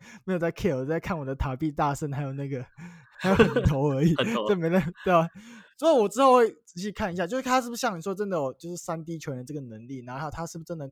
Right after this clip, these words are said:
Speaker 1: 克服了球探报告里面讲，讲到的说去，就是可能帮队友制造进攻机会啊这方面的东西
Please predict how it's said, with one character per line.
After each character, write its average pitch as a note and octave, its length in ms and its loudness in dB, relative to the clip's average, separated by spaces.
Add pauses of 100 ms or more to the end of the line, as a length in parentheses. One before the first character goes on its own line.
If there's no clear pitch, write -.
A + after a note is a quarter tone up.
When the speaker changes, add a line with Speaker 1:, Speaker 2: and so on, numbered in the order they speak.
Speaker 1:
克 D#3+ 240 -4
服 A#2+ 180 -14
了 A#2+ 160 -8 (320)
球 C#3+ 140 -8
探 E3 140 -2
报 D#3+ 120 0
告 D#3 120 -2
里 B2+ 60 -10
面 C3+ 160 -10
讲， A2 240 -10 (300)
讲 A#2+ 180 -10
到 C#3+ 140 -4
的 A#2+ 140 -6
说 C3 240 -6
去， C3 320 -6 (340)
就 D3 120 -10
是 D3 80 -4
可 C3 120 -8
能 B2+ 240 -8 (160)
帮 C#3+ 200 -8
队 E3 120 -2
友 A2+ 140 0
制 C3+ 180 -16
造 B2+ 220 -4
进 C3 160 -16
攻 A#2+ 180 -12
机 A#2+ 200 -8
会 A2+ 140 -6
啊 G2+ 120 -6
这 - 100 -14
方 A2 160 -12
面 A2 140 -10
的 G#2 80 -12
东 F#2+ 220 -18
西 - 160 -20